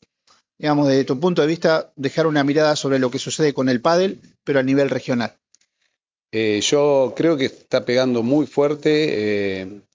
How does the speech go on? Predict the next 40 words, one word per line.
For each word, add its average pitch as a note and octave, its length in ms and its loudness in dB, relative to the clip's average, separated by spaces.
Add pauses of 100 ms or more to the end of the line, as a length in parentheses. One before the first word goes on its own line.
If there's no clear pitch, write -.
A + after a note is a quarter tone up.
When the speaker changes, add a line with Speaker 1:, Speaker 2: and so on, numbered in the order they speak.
Speaker 2:
eh, G2+ 200 -8 (440)
allá G#2 220 -6
en A#2+ 80 -2
Viedma, B2+ 280 0
por, G#2+ 300 -4 (140)
por G#2+ 100 -4
lo G#2 100 -2
menos, A2+ 300 -2
eh, G#2 120 -6
a G#2 140 -6
nivel A2 240 0
amateur, B2 460 0 (220)
creo A2 260 -4
que G2 320 -8 (460)
casi G2 320 -8
todo G#2 640 0
Viedma G#2+ 560 -2
o F#2 380 -12
creo G#2 200 -8
que G2 120 -12
toda A2+ 180 -4
la G#2 100 -4
región G2+ 320 -6
está G#2 160 -10
jugando. C3 560 -6 (640)
Eh, G2+ 500 -2
está C3 300 -2
muy C#3+ 220 2
bueno D3+ 460 2
eso, E3 560 -2
creo B2+ 260 0
que A2+ 260 -2 (320)
por A#2+ 140 -2
ahí A#2 140 0
falta B2 360 0
un A2+ 160 -4
poco A#2 260 -2
más A#2 180 -6
de G#2+ 320 -2
organización, G#2 960 -4